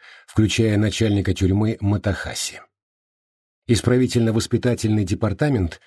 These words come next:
был представлен начальником департамента Сакураи, начальником отдела Такэнакой, первым заместителем руководителя Карина,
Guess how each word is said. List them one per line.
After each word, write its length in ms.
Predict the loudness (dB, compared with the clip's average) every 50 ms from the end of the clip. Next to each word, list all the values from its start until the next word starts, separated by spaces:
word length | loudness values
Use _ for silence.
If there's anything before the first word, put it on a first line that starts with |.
| _ _ _ _ _
был 240 | -2 0 0 0 2
представлен 760 | 0 -2 -2 -2 -2 -2 0 0 2 2 2 0 -2 -4 _ _ _ _ _
начальником 800 | 0 0 2 0 0 -2 -2 0 2 2 0 0 0 0 0 0
департамента 800 | 0 0 -2 -2 -2 0 0 0 2 2 0 0 -2 -4 -4 -4
Сакураи, 720 | -6 -6 -4 -4 -2 -2 0 0 0 0 0 -2 -2 -4 -6 _ _ _ _ _ _ _ -2
начальником 720 | 0 0 0 0 0 0 0 0 0 0 0 0 0 0
отдела 600 | 0 -2 -2 0 0 0 0 2 0 0 -2 -4 -4
Такэнакой, 760 | -4 -2 0 0 0 0 0 -2 -2 -2 -2 -2 -2 -4 -10 _ _ _ _
первым 400 | -2 0 0 2 2 2 0 0
заместителем 720 | 0 0 0 -2 -2 -2 -4 -4 -2 -2 0 0 0 0
руководителя 680 | 0 -2 -2 -2 0 0 0 0 -2 -2 0 -2 -2 -2
Карина, 580 | 0 0 0 0 0 0 0 0 0 -2 -4